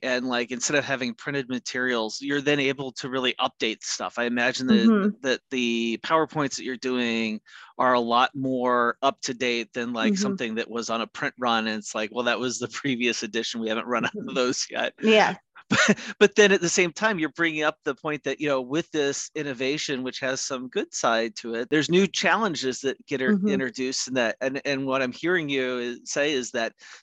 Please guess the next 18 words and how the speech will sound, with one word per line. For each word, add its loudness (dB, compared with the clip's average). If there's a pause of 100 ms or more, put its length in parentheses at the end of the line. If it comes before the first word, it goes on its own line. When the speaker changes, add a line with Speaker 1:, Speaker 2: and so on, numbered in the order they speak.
Speaker 1:
that 0
impersonalization -4
that -8
then -4
comes -4
into -4
the 2
relationship. -4 (560)
Speaker 2:
Yeah. 6
And 6
another 8
thing 2
is -2
in -2
education, -2
we're -2
advised -4 (100)
to 2